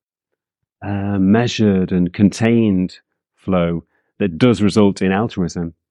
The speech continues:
So I think that that's true in the sense that, you know, there's really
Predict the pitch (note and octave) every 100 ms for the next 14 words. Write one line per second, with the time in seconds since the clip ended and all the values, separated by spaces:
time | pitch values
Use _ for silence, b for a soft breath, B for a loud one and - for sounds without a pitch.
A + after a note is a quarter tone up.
0 | _ _ _ _ _ _ - D3+ G#3+ E3
1 | C#3 - - F3 D#3 C3 B2 A2+ - F#2
2 | F#2+ C3 B2 F#2 _ _ _ _ _ C3+
3 | B2 E3+ F3+ D#3+ D3+